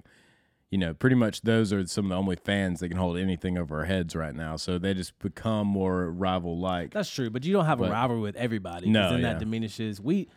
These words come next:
Speaker 2: uh, anybody, no matter what you ask, whether they think Tennessee's a rival or not, it's treated as a rival regardless. Like,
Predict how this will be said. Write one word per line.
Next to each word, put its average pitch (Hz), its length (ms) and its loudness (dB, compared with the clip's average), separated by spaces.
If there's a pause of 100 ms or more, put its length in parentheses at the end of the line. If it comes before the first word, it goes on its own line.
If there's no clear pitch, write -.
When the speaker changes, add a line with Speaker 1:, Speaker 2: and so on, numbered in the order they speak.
(180)
Speaker 2:
uh, 151 180 2
anybody, 175 460 2
no 165 80 0
matter 160 180 2
what 147 180 -2
you 139 60 2
ask, 120 220 0
whether 127 140 0
they 120 40 0
think 113 200 -6
Tennessee's 120 320 -4
a - 20 -4
rival 107 240 0
or 95 100 -4
not, 98 400 -4
it's - 220 -8
treated 135 560 -2
as 104 260 -4
a 107 60 -6
rival 101 500 -6
regardless. 98 560 -8
Like, 90 220 -12